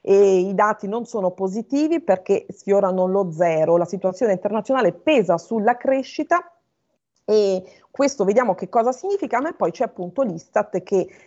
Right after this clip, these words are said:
eh, ci certifica i dati, eh, nazione per nazione. Allora, mi aiuti un po',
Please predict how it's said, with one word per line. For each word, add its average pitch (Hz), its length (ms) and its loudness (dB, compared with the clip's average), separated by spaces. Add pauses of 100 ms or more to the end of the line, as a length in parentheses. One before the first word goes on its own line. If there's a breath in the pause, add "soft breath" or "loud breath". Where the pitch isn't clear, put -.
(100)
eh, 180 260 0
ci 240 280 -2
certifica 170 1000 -2
i 220 140 0
dati, 165 640 0
eh, 170 280 4
nazione 202 500 2
per 170 140 -2
nazione. 156 640 -6
Allora, 226 400 0 (120)
mi 214 100 -4
aiuti 285 280 -2
un 240 140 -8
po', 156 220 2